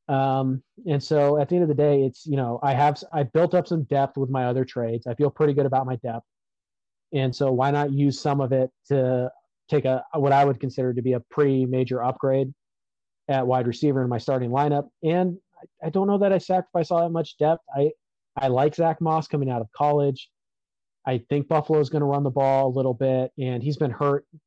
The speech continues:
similar to Akers. So, uh, I decided to take a shot on that, on that deal. And, you know, I, I think, you know, for me, it's, I upgrade at wide receiver, I think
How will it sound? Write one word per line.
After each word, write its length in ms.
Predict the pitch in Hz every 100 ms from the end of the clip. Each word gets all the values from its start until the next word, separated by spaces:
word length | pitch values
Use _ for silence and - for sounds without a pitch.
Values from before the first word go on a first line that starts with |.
| _
similar 360 | - 143 139 143
to 160 | 156
Akers. 380 | 170 175 107 113
So, 340 | - 127 123 120 _ _ _ 139
uh, 60 | 131 131
I 40 |
decided 360 | 139 180 160 143
to 80 |
take 80 | 160
a 60 | 139
shot 280 | - 135 135
on 160 | 127
that, 280 | 123 123 127 -
on 100 | 131
that 180 | 127 -
deal. 280 | 131 127
And, 260 | 127 123 123 - _ _ _
you 80 | 165
know, 120 | 143
I, 280 | 139 139 147
I 40 | 139
think, 260 | 151 151 - _
you 100 | 151
know, 120 | 139
for 120 | 127 131
me, 280 | 135 147
it's, 420 | 131 107 - - _ _ 143
I 120 | 139
upgrade 360 | 139 143 139 131
at 140 | 127
wide 200 | 131 131
receiver, 480 | 123 - 139 156 156 -
I 120 | 139
think 160 | 135